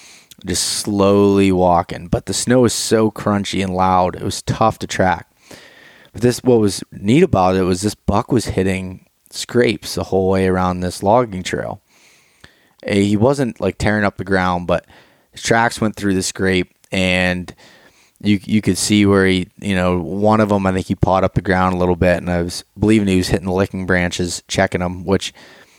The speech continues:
I've talked about it before, but they'll use those scrapes all year round. And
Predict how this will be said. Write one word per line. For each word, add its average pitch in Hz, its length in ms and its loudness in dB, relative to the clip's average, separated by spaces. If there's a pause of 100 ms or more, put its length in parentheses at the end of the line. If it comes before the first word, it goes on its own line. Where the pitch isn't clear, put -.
(100)
I've - 80 -12
talked 110 240 0
about 95 180 2
it 85 80 -6
before, 95 360 0
but 92 160 0
they'll 113 140 4
use 98 200 2
those 95 200 0
scrapes - 480 -2
all 104 180 4
year 92 160 2
round. 82 380 -2 (800)
And 98 520 0